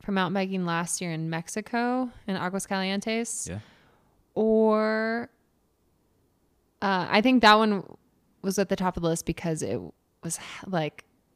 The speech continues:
Speaker 1: my first experience, and it was kinda hectic. Like, the feed zone was hectic. Like, so many people and <laughs> parents, and it was warm and beautiful and in the desert.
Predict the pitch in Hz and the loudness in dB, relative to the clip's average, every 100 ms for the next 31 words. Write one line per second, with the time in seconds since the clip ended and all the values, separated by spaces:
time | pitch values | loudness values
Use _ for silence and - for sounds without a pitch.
0 | _ - - 175 175 - 180 165 170 - | _ -20 -4 -2 -2 0 0 0 -6 -4
1 | 160 160 151 - - 165 165 160 - 165 | -4 -2 -4 -8 -6 -2 0 -2 -2 -4
2 | 156 165 165 - - 175 175 - 214 185 | -2 -2 -2 -2 0 2 0 2 2 4
3 | 156 139 - 151 - - - - 160 135 | 2 0 0 0 -2 -10 -12 -6 -6 -6
4 | - - - - - - 277 202 156 - | -10 -20 -20 -18 -8 -2 0 -2 -4 -6
5 | 151 156 151 160 - 165 156 175 - - | -8 -4 -6 -6 -8 -8 -6 -8 -8 -10
6 | - - - _ - 214 196 185 185 170 | -12 -12 -20 _ -2 2 4 4 2 -2
7 | - 151 151 147 160 147 151 180 214 254 | -4 -4 -4 -4 -2 -2 -4 -8 -6 -2
8 | 247 226 208 208 175 135 143 156 - - | 0 0 0 0 -2 -6 -6 -10 -8 -2
9 | 240 220 214 208 196 185 151 156 160 143 | 2 2 2 2 2 2 -2 -4 -4 0
10 | 170 165 170 165 165 | 0 2 0 -2 -6